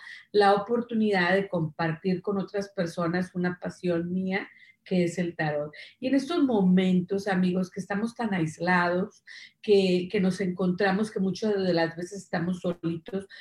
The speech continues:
pues es bonito, eh, es positivo comunicarse de diferente manera, que es el Zoom, ¿verdad? El Facebook, qué sé yo. Cualquier cosa que te deje comunicarte en vivo,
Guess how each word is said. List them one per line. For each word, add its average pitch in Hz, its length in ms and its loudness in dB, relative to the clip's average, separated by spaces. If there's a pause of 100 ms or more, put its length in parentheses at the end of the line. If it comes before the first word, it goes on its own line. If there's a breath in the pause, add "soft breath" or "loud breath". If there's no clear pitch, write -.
(200 loud breath)
pues 240 160 -2
es 269 160 4
bonito, 262 720 4
eh, 202 200 2
es 220 160 2
positivo 220 840 0 (320 loud breath)
comunicarse 214 1300 0
de 196 240 2
diferente 190 420 0
manera, 262 500 4
que 185 140 2
es 156 160 -2
el 175 160 -2
Zoom, 208 280 2
¿verdad? 165 420 2
El 160 200 -2
Facebook, 226 560 2
qué 208 100 -2
sé 220 240 -2
yo. 165 360 -4 (420 loud breath)
Cualquier 240 520 2
cosa 220 300 0
que 220 100 -4
te 185 160 -4
deje 180 340 0
comunicarte 170 880 0
en 156 160 -2
vivo, 175 420 -4